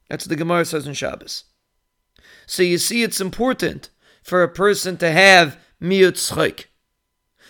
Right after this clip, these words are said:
Yes, as we explained, a ribuy of tzchok is not good. But miyut tzchok allows a person to open up. It engages a person's emotions. It helps a person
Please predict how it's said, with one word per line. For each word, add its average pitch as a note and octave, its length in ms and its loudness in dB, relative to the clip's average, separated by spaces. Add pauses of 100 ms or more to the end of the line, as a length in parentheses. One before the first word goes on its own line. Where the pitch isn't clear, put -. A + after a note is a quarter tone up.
(180)
Yes, G#3 440 4
as F3+ 180 -4
we F#3+ 120 0
explained, F#3+ 680 0 (180)
a F3 100 4
ribuy F3+ 440 2
of D#3+ 80 -4
tzchok E3+ 400 -2
is D#3 160 -10
not D#3 240 -6
good. C3 280 -12 (1000)
But F3 240 4
miyut A3 360 2
tzchok G#3+ 640 0 (200)
allows F#3 580 2
a F3+ 80 0
person F#3+ 520 -4
to F3 120 -2
open F3 360 0
up. - 240 -4 (840)
It F#3+ 140 6
engages F3 1000 -2
a D#3+ 60 -6
person's F3+ 480 -4
emotions. F3 720 0 (280)
It D#3+ 160 0
helps F#3+ 320 2
a F3+ 80 0
person F#3 560 -2